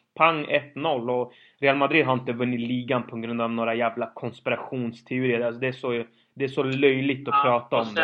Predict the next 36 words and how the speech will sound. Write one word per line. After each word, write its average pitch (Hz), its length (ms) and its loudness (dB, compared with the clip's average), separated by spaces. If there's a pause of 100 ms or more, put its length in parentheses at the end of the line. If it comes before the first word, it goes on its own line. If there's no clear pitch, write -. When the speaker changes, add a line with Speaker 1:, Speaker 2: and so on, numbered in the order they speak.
Speaker 1:
det. 165 180 -12
Speaker 2:
och 147 60 -6
sen 160 240 -2
också 160 280 -8
när 151 120 0
man 143 280 -2
liksom 139 280 -10
ska - 140 -20
gå 147 120 -8
ner 143 180 -4
på, 143 360 -8
i 143 140 -4
botten 165 380 -4
av 131 200 -2
problemet 139 640 -6
så, 135 240 -8 (340)
alltså, - 240 2 (100)
eh, 185 140 -4 (140)
det 160 80 -4
är - 20 -2
en 165 60 -6
annan 180 340 2
sak 131 300 -4
om 135 60 -10
vi 135 60 -12
pratar 143 300 0
Champions 131 580 -4
League 123 280 -6
och 120 60 -4
det 131 60 0
är 131 40 0
något 123 220 -10
lag 123 240 -10
som 127 180 -8
lägger 135 300 2
sig. - 220 -14